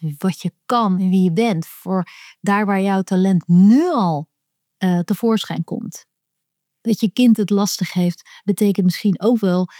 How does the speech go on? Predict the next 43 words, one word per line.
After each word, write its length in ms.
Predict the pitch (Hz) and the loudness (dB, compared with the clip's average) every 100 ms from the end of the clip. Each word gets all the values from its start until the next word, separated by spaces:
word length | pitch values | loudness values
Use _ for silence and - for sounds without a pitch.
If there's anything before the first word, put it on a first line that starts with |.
| - - | -14 -4
dat 200 | 185 - | -4 2
in 160 | 226 | 4
de 60 | 226 | 6
begeleiding 600 | 190 - 180 185 185 180 | 4 0 -2 2 2 4
die 140 | 180 | 4
jij 280 | 180 170 175 | 4 2 -2
kiest 300 | - 254 - | -2 -4 -2
voor 180 | - 175 | -4 -4
je 80 | 170 | -2
kind 300 | - 196 165 | 0 0 0
en 180 | - 180 | 0 0
wat 160 | 180 165 | 0 0
daar 180 | 175 | 0
nodig 520 | 170 175 214 269 190 - | 4 4 4 2 0 -4
is, 180 | 180 | -10
dat 200 | - 190 | -4 -6
je 80 | - | -4
daarin 400 | 180 180 170 160 | -2 0 0 -2
ook 180 | - 254 | 0 2
bepaalde 460 | 196 - 175 175 180 | 2 0 -4 -2 -4
talenten 480 | - 180 185 170 - | -2 0 2 0 0
in 160 | 180 | 0
jezelf 380 | 175 175 170 170 | 0 0 -2 -4
hebt 320 | 170 175 - - - - - | -4 -6 -10 -20 -20 -12 0
ontwikkeld, 640 | 196 180 185 254 196 165 | 2 4 2 0 0 -2
waardoor 380 | 175 180 190 185 | -2 0 2 2
je 80 | 180 | 2
misschien, 500 | 180 - 185 180 175 - _ _ _ - | 0 0 0 0 -2 -8 _ _ _ -12
weet 140 | 170 | -6
ik 120 | 233 | -6
veel, 420 | - - 170 254 - - - | -4 -4 -2 -2 -6 -20 -6
het 180 | 185 180 | -4 0
onderwijs 440 | 233 262 240 208 | 2 4 4 4
ingaat 460 | 185 175 180 165 - | 2 0 -4 -6 -4
of, 220 | 185 - | -6 -4
of 220 | 185 185 | -4 -2
juist 420 | 196 180 185 - | 0 0 -2 -4
het 100 | - | -4
met 160 | 202 196 | -2 0
kinderen 320 | 220 226 226 | 2 2 4
wil 160 | 202 180 | 2 2
werken. 280 | 175 170 | 0 -2
Of, 100 | 196 | -4